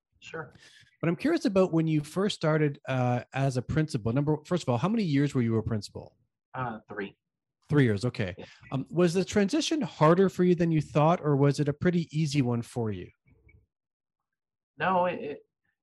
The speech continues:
Speaker 1: it wasn't harder than I thought. You know, I, um, uh, prepared, uh, for it, and, um, you know, I embraced a philosophy just to work with the stakeholders of the school. Uh,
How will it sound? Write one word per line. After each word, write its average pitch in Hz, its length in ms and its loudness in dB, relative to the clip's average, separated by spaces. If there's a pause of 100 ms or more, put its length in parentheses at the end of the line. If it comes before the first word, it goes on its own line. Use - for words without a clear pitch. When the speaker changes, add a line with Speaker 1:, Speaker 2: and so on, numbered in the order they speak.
Speaker 1:
it 151 40 -8
wasn't 180 320 0
harder 110 300 0
than 101 220 -8
I 92 160 -6
thought. 90 260 -4 (100)
You 110 120 -12
know, 95 280 -12
I, 90 220 -10 (140)
um, 85 180 -20 (640)
uh, - 240 -20 (1200)
prepared, 110 640 0 (360)
uh, 92 220 -10 (120)
for 110 280 0
it, 110 300 -4
and, 90 600 -16
um, 85 400 -20 (880)
you 98 80 -14
know, 90 80 -8
I 85 320 -8 (360)
embraced 104 500 -4
a 104 60 -4
philosophy 92 880 -6
just 101 280 -12
to 95 100 -8
work 92 340 -6
with 95 160 -12
the 92 60 -20
stakeholders 95 800 -6
of 85 140 -10
the - 40 -20
school. 98 680 -8
Uh, 85 80 -14